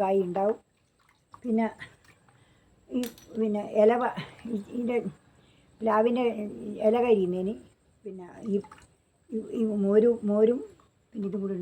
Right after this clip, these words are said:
ഉണ്ടാക്കിയ ആ മരുന്നുണ്ടല്ലോ, മേ-, മോരും വെല്ലവും കൂടി ഉണ്ടാക്കിയ, ഒരു കുപ്പി മോരും വെല്ലവും കൂടി ഉണ്ടാക്കിയ ആ മരുന്ന് ഒരിക്കൽ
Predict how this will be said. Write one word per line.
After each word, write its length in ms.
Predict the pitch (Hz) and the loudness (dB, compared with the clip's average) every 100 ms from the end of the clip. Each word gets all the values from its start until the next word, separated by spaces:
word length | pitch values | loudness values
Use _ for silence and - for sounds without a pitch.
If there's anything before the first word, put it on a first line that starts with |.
| 185 | -6
ഉണ്ടാക്കിയ 360 | 185 180 208 196 - _ _ _ _ _ _ | -8 -6 -4 -4 -6 _ _ _ _ _ _
ആ 80 | 190 185 | -16 -12
മരുന്നുണ്ടല്ലോ, 560 | 185 170 214 151 147 - - | -12 -12 -12 -12 -18 -16 -4
മേ-, 200 | 190 202 202 | 0 0 2
മോരും 240 | 196 220 214 | 6 6 6
വെല്ലവും 240 | 202 208 208 | 4 4 2
കൂടി 120 | 202 196 | 2 2
ഉണ്ടാക്കിയ, 320 | 196 190 208 196 | 0 0 -4 -4
ഒരു 80 | 196 | -4
കുപ്പി 180 | 196 214 196 | -4 -2 0
മോരും 240 | 202 208 202 | 0 0 0
വെല്ലവും 180 | 196 196 | 0 0
കൂടി 120 | 196 | -2
ഉണ്ടാക്കിയ 260 | 185 180 185 | -4 -4 -4
ആ 20 | 190 | -4
മരുന്ന് 280 | 180 180 226 | -4 -4 -4
ഒരിക്കൽ 240 | 185 175 | -4 -8